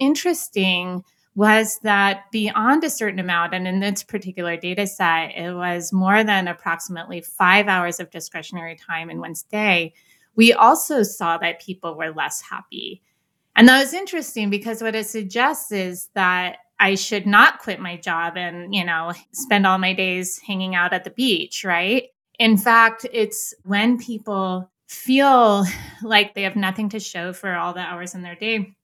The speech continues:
you see that there's a lacking sense of purpose. And with that comes less satisfaction. And so when there is so much discretionary time, and in particular discretionary time spent in ways that don't feel worthwhile,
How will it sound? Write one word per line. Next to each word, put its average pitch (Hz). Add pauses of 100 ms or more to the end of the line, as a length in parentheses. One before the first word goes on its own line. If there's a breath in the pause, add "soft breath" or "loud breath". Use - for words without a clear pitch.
(140)
you 196
see 233
that 202
there's 196
a 190
lacking 180
sense 185
of 170
purpose. 170 (280 soft breath)
And 208
with 220
that 208
comes 185
less 170
satisfaction. 175 (480)
And 214
so 208
when 202
there 196
is 185
so 202
much 220
discretionary 180
time, 170
and 208
in 262
particular 233
discretionary 180
time 175
spent 175
in 180
ways 180
that -
don't 202
feel 190
worthwhile, 185